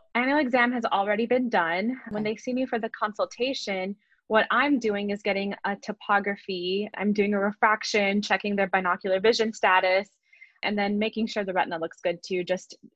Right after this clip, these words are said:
Speaker 1: uh, we'll, we'll take a quick photo, or we'll look at the chart notes that were sent over. And then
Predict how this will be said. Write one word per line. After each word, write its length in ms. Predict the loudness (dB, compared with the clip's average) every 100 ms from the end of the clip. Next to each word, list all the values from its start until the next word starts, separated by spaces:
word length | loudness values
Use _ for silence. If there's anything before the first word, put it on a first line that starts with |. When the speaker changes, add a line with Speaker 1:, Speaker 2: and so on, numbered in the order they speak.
| -8
Speaker 1:
uh, 60 |
we'll, 340 | -8 -6 -4 -2
we'll 160 | -2 0
take 180 | 0 0
a 60 |
quick 200 | 2 0 2
photo, 320 | 4 6 6
or 200 | 6 6
we'll 320 | 6 8 6 4
look 180 | 2
at 80 | 2
the 120 | 0 -2
chart 280 | 0 2 2
notes 200 | 0 2
that 120 | 2 2
were 100 | -2
sent 300 | -4 -4 -2
over. 380 | 0 2 2 -2 -16 -20 -6
And 140 | -2 0
then 180 | -2